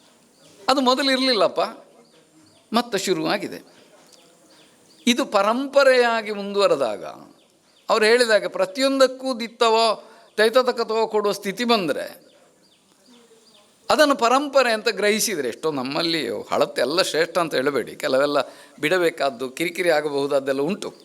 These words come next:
ಇಂಥದ್ದೇ ಮುಂದುವರಿಯೋದಿಲ್ವೇ? ಹಾಗೆ ಏನಾಗಬೇಕು, ಆ ಹಳತಿ ಖಚಿತವಾಗಿ ಇದು ಅಂತ ಹೇಳುವವರಾದರೂ ಇರಬೇಕಲ್ಲ ಒಟ್ಟಿಗೆ.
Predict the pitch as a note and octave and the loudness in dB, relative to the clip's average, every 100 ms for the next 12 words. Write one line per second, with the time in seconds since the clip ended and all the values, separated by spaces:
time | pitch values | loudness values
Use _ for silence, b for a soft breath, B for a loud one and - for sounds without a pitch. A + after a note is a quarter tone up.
0 | - B B B - - - - - - | -20 B B B -20 -20 -20 -20 -20 -10
1 | - A#3+ C#4+ D4 C#4 C4+ B3 G#3+ F#3 E3 | -2 0 4 4 4 2 2 2 2 0
2 | C#3 C#3 B2+ - _ _ _ _ _ _ | -2 -4 -6 -10 _ _ _ _ _ _
3 | _ _ _ _ _ - A#3+ C4+ C#4+ D4 | _ _ _ _ _ -2 2 2 2 2
4 | A3+ E3+ E3+ E3 A3+ B3+ C4 - G3 C4+ | 0 0 0 2 0 -2 -12 -4 -4 0
5 | D4+ C4+ B3+ A#3+ A#3 C#4 A3+ A3+ D#4 E4 | 2 4 4 0 0 0 2 2 4 6
6 | E4 D4+ D4 C4 G3+ E3 D3 D#3 C#3 C#3+ | 6 6 4 0 0 0 0 -4 -4 -8
7 | A#2+ G2+ F2+ | -10 -12 -14